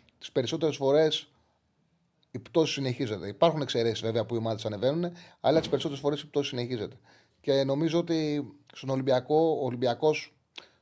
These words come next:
το μειονέκτημα που έχει σε σχέση με τους αντιπάλους του είναι ότι δεν έχει σε βάθος χρόνου δουλειά από προπονητή, από καλό προπονητή. Αυτό είναι μειονέκτημα. Οπότε, άμα αλλάξει πάλι τον προπονητή, αυτό το μειονέκτημα θα συνεχιστεί.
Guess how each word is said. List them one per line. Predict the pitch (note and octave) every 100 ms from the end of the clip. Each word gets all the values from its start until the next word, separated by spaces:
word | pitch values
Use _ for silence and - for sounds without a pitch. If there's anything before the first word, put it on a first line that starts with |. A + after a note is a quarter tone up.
| _
το | C3+
μειονέκτημα | B2+ C3 D3 D3 C3+ B2+
που | B2+
έχει | B2+ B2+
σε | B2
σχέση | A2 C3 B2+
με | B2
τους | -
αντιπάλους | G#2 F#2+ A#2+ A#2+ -
του | D#3+ E3 - _ _
είναι | - D3+ D#3
ότι | D3 C#3+ C3+ C3 B2+ A#2 A2+ A2
δεν | G#2+ D3+
έχει | D#3+ D3 - D3+ D3 - _ _ _ _ _ _
σε | - A2+
βάθος | G2 C3 C3+ D#3+ C#3+
χρόνου | - C3+ D3 E3 E3+ - _ -
δουλειά | A#2 A#2+ C#3+
από | D3+ D3
προπονητή, | B2+ A#2 B2+ A#2 C3+
από | G#2 -
καλό | A#2 B2
προπονητή. | B2 A#2+ A2+ A2+ G#2+ A2 - _ _ _ _
Αυτό | A2 D#3
είναι | D#3
μειονέκτημα. | D3+ D3+ C#3+ B2 A#2
Οπότε, | C#3+ C#3+
άμα | D3 D3+ C#3+
αλλάξει | C#3+ - -
πάλι | D3
τον | C#3
προπονητή, | B2 A#2+ B2 D3+
αυτό | D3+
το | D#3
μειονέκτημα | C#3+ D3 D#3
θα | C#3+
συνεχιστεί. | C#3+ C3 - C3 -